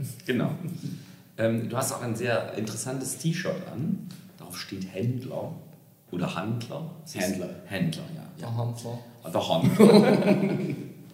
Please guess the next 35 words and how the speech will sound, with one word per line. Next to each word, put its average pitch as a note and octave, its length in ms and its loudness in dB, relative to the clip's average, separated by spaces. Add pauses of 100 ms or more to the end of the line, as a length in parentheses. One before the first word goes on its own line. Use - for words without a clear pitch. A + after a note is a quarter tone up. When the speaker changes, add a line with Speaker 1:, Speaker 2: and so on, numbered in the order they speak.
(480)
Speaker 1:
Was - 200 -8
heißt - 340 -4
das - 100 -12
denn? - 420 -10 (400)
Speaker 2:
Also G#2 220 2
übersetzt A2+ 460 -2
eigentlich F2+ 340 -6
Herrchen. F3 800 -2
Speaker 1:
Mhm. A#2 80 -6
Speaker 2:
Ähm, B2 560 -4
da G#2+ 520 -2 (220)
bei G#2 60 -10
uns G#2+ 220 -6
bei A2+ 80 -8
den G2+ 120 -4
Puppies, G#2 320 -6
und G#2 120 -6
da F#2+ 60 -6
sind A2+ 140 -8
wir - 80 -8
eigentlich F2 140 -8
schon D#2+ 220 -14
direkt - 340 -12
mitten G2+ 260 -2
im A2 140 -6
Thema, G#2 320 -6
man G2+ 220 -4
viel G#2+ 260 -6
mit, G#2 400 -4
äh, G2 520 -4
Rollen B2+ 580 0
und G#2 360 -6
mit F#2+ 260 -4 (160)
Rängen B2 280 -2
arbeitet. - 800 -8